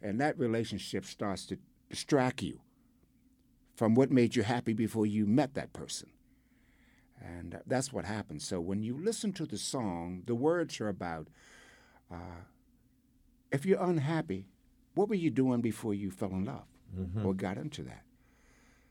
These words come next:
Speaker 1: The simplicity of that and the common sense of that is to try and find what made you happy before that and go do it again. And so, uh,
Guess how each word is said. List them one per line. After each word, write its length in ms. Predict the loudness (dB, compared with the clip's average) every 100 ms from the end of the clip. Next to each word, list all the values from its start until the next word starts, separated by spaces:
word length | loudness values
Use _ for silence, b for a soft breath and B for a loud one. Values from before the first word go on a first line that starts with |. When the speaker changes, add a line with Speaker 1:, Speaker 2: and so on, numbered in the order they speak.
| b b
Speaker 1:
The 60 | -4
simplicity 680 | 0 0 2 0 0 -2 0
of 100 | 0
that 240 | 0 0
and 100 | -2
the 60 | -4
common 320 | -4 -4 -4
sense 320 | -4 -6 -6
of 140 | -8
that 180 | -8 -8
is 100 | -8
to 100 | -10
try 260 | -6 -4 -4
and 100 | -4
find 300 | -4 -4 -4
what 120 | -6 -6
made 280 | -6 -6 -8
you 80 |
happy 320 | -8 -8 -8 -8
before 380 | -8 -8 -10
that 200 | -10 -16 -20 _ -8
and 120 | -4
go 160 | 0 0
do 180 | 0 -4
it 60 |
again. 340 | -4 -6 -6 -12 b b b b b b b b
And 100 | -4
so, 300 | 2 4 6
uh, 220 | 6 4